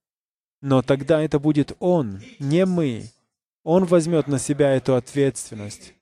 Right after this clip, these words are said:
Мы же должны нести на себе и исполнять свою ответственность, которая состоит в том, чтобы быть послушными Ему. И когда пришелец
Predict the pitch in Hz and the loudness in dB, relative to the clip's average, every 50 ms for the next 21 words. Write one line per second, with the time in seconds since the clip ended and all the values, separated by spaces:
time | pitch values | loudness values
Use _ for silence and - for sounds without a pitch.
0 | _ _ _ _ _ - 147 147 156 185 208 185 185 165 135 135 131 123 143 151 | _ _ _ _ _ -8 -2 2 4 4 4 4 2 2 2 2 0 0 0 0
1 | 151 151 139 - - 180 175 160 - - 156 135 123 120 120 117 113 - - - | -2 -2 -4 -4 -4 -4 -4 -4 -4 -4 -4 -2 0 0 0 0 -2 -2 -2 -2
2 | 131 135 147 151 156 160 147 - - - - - 139 139 156 185 185 170 - - | -2 0 0 0 0 -2 -4 -6 -8 -8 -4 0 2 4 4 4 4 4 2 0
3 | - 143 131 120 - - 156 156 160 160 147 - - - - - _ _ _ _ | 0 0 0 0 0 -2 0 0 0 -2 -2 -6 -14 -20 -20 -20 _ _ _ _
4 | _ _ _ _ _ _ - _ _ _ - 135 147 143 139 123 - 139 - 156 | _ _ _ _ _ _ -20 _ _ _ 0 2 4 4 4 4 2 0 2 2
5 | 156 139 - - 165 160 139 - 160 151 151 156 147 - - 139 120 - - 170 | 2 2 2 2 0 0 2 2 2 4 4 2 2 2 0 -2 -2 -2 -2 0
6 | 180 165 - - 156 139 131 127 123 120 113 107 104 110 117 - - - - - | 0 0 -2 -2 -2 0 0 0 0 0 -2 -4 -6 -8 -12 -18 -20 -20 -20 -20
7 | - - _ _ _ _ _ _ - - - - - - - - - 139 - 135 | -20 -20 _ _ _ _ _ _ -20 -20 -20 -20 -20 -20 -20 -12 -10 -6 -2 2
8 | 135 160 190 185 - - 175 139 - - - 196 196 190 165 139 120 - - - | 6 6 6 6 6 4 2 2 2 2 4 4 4 6 4 4 2 0 -4 -10